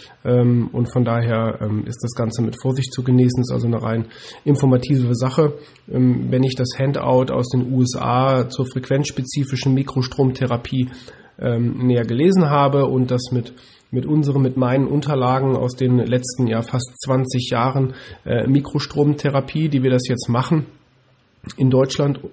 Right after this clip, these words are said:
in Europa und auch in Asien, äh, ähm, mal abgleiche,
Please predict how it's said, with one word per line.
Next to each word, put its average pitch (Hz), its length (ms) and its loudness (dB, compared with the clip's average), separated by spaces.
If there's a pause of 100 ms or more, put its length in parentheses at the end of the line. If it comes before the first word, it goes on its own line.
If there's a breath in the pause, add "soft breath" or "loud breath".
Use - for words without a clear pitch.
in 139 180 0
Europa 135 480 2
und 127 180 0
auch - 160 -6
in 123 100 0
Asien, 143 640 0 (440 loud breath)
äh, 131 500 2
ähm, 127 140 6
mal 123 220 0
abgleiche, 139 680 0